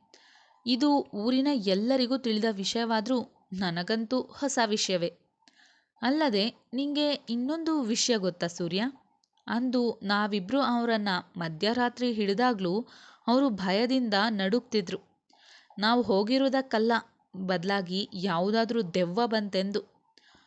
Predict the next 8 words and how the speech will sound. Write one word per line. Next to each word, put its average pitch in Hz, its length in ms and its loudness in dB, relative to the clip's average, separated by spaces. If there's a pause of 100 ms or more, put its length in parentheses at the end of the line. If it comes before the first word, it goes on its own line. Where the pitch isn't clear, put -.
(240)
ಅವರ 180 300 0
ತೋಳಲ್ಲಿದ್ದ 208 760 -2
ತಾಯತವೇ 196 680 0
ಅದಕ್ಕೆ 226 560 -6
ಸಾಕ್ಷಿ 220 580 -4
ಎಂದು 220 520 -2
ನಂಜಪ್ಪನ 196 640 -4
ಮಾತಿಗೆ 196 600 -4